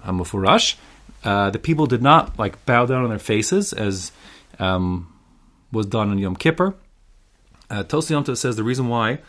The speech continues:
is because there's a, a diuk to be made that in Yom Kippur, it says the Shem Hashem came mi-, came mipi Kohen Gadol,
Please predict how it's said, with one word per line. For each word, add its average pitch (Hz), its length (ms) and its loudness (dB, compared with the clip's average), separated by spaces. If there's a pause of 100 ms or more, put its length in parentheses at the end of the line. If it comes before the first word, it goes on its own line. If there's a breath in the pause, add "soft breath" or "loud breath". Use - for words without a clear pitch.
(300 soft breath)
is 120 100 -4
because 113 320 0
there's 104 160 -2
a, 104 60 0 (260)
a 117 40 -2
diuk 127 400 2
to - 60 -6
be 123 60 0
made 117 440 0
that 107 180 -4 (160)
in 143 140 6
Yom 117 280 4
Kippur, 131 560 2 (1160 loud breath)
it 123 140 -2
says 123 240 8
the 110 80 2
Shem 131 200 4
Hashem 127 300 4
came 127 260 6
mi-, 113 140 4 (380)
came 139 420 8
mipi 123 500 2
Kohen 120 280 4
Gadol, 107 500 0